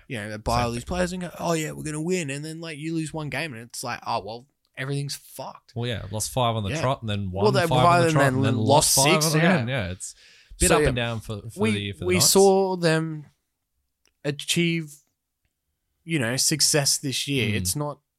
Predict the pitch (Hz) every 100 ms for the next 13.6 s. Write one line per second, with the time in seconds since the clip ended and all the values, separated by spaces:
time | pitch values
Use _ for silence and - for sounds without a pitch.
0 | _ _ _ _ _ 135 143 120 107 104
1 | 101 95 - - 95 95 117 107 95 101
2 | 101 95 92 92 90 92 92 107 - 87
3 | 196 135 101 85 - 143 147 196 - 127
4 | 104 104 92 147 165 202 165 156 117 110
5 | 113 110 98 98 98 98 127 135 160 143
6 | 127 117 107 107 107 107 - 107 98 104
7 | 101 98 - 107 101 98 92 98 95 92
8 | 95 - 113 113 120 127 - - _ -
9 | - 123 - 131 - 107 95 120 226 -
10 | - - _ _ _ _ _ _ - 147
11 | 131 160 190 131 95 - - - 180 175
12 | - 202 233 233 196 143 104 95 - 135
13 | 127 - 110 - 117 110